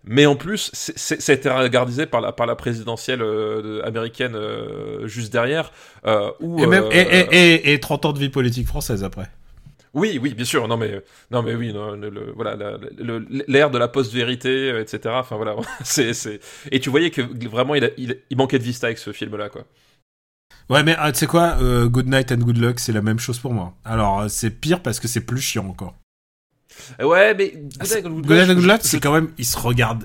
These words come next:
Speaker 2: ils se regardent énormément tous.
Speaker 1: Oui, mais je trouve le, le film quand même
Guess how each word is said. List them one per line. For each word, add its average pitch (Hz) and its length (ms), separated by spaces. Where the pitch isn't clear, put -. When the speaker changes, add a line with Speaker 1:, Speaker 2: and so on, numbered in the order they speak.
Speaker 2:
ils 113 80
se - 80
regardent 98 360
énormément 123 520
tous. 127 440
Speaker 1:
Oui, 190 300
mais 175 340
je - 100
trouve 165 180
le, 143 80
le 127 120
film 170 240
quand 160 100
même 160 220